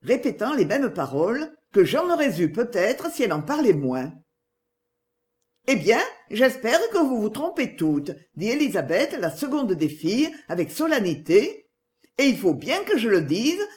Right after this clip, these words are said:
je trouve véritablement fort mal de bâtir de si terribles échafaudages sur la conduite d'une personne que vous connaissez si peu. Je vous assure bien que je ne bâtis aucun échafaudage, répliqua Mary.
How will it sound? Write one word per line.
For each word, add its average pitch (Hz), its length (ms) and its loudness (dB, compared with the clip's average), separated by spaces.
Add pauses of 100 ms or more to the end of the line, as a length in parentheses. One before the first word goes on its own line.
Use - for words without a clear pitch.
(100)
je 269 140 -2
trouve 269 260 0
véritablement 247 800 0
fort 254 300 -2
mal 190 380 -2 (200)
de 185 100 4
bâtir 254 560 2
de 226 80 2
si - 240 -6
terribles 277 500 0
échafaudages 220 840 -2 (280)
sur 262 140 -2
la 226 120 2
conduite 240 520 -2
d'une 156 300 -2
personne 285 640 -2
que 359 80 0
vous 220 140 0
connaissez 254 540 0
si 240 300 -4
peu. 139 380 2 (2000)
Je 254 120 2
vous 254 200 2 (160)
assure 240 280 2
bien 185 220 4
que 403 260 0
je 294 80 0
ne 226 140 2
bâtis 196 400 0
aucun 311 280 2 (120)
échafaudage, 143 760 0
répliqua 254 500 0
Mary. 147 600 2